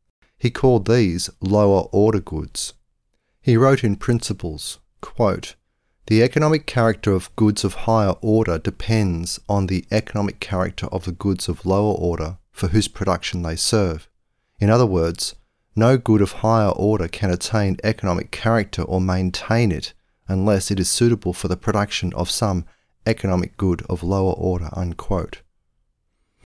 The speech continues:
He made it clear that expectations are the key. We are theref-, we therefore have the principle that the value of goods of higher order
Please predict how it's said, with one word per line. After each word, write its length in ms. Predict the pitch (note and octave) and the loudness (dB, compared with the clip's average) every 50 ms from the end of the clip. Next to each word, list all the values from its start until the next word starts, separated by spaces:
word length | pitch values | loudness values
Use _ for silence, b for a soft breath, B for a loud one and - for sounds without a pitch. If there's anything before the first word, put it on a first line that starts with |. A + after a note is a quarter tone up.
| _ _ _ _ _ | _ _ _ _ _
He 120 | - B2+ | 2 4
made 220 | B2+ D3+ F3 F#3+ | 6 6 6 6
it 140 | F3 - - | 4 2 0
clear 360 | - - - C#3+ C#3+ C3+ A#2 | -6 -4 0 2 4 4 6
that 120 | G#2 A2 G#2 | 4 4 4
expectations 920 | A#2+ A#2+ - - - - F2+ - - - A2+ G#2+ G#2+ - - F#2+ F2+ F2 - | 4 2 0 -2 -2 -2 -2 -2 -2 0 0 2 2 2 0 0 0 0 0
are 140 | F#2 F2 | 0 0
the 100 | E2 D#2 | 0 -2
key. 460 | - - - B2+ B2 G#2 E2 D2 D2 - _ _ _ _ _ _ _ _ _ _ _ _ _ _ _ _ _ _ _ _ | -4 -4 -2 0 0 0 0 -4 -8 -12 _ _ _ _ _ _ _ _ _ _ _ _ _ _ _ _ _ _ _ _
We 180 | - B2 C3 C3+ | 2 4 6 6
are 80 | B2+ | 8
theref-, 320 | B2 C3+ C#3 C#3 C#3 - - _ _ _ _ _ - | 8 6 6 4 4 0 -6 _ _ _ _ _ 0
we 120 | A#2+ B2 | 2 4
therefore 420 | A#2+ C#3+ D#3+ D3+ - - - B2+ A#2 | 6 8 6 6 6 4 4 4 6
have 180 | B2 A#2+ A2 | 6 4 4
the 60 | - - | 2 0
principle 600 | - - C#3 C3+ C3+ - - - - G2 F#2+ F2+ | 0 0 0 0 0 0 -4 -2 0 2 2 2
that 120 | F#2+ F2+ | 0 -2
the 80 | - F#2+ | -2 0
value 400 | F2 G#2+ A2 A#2 B2+ C#3 D3 C3+ | 2 2 4 4 4 4 4 2
of 140 | A2+ - - | 2 0 0
goods 280 | - G2+ F#2 F2+ - | 0 0 0 0 -2
of 100 | G2+ - | -6 -8
higher 400 | - - - A#2 A#2+ B2 B2 A#2 | -8 -4 0 2 2 4 4 2
order 440 | - - F#2+ G2+ G#2+ G#2 - - - | 0 0 0 2 2 2 0 -2 -6